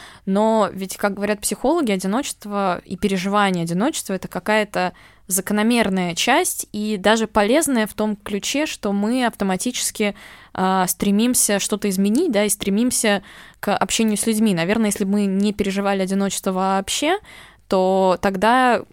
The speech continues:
м, возможно, у нас бы не было вообще социального взаимодействия, как вы думаете?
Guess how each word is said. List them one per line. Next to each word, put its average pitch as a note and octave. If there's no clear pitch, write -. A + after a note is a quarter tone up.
м, G3
возможно, G#3
у G3+
нас G3+
бы G3+
не G#3+
было G3
вообще G3+
социального G3+
взаимодействия, G3
как D#3+
вы D#3+
думаете? -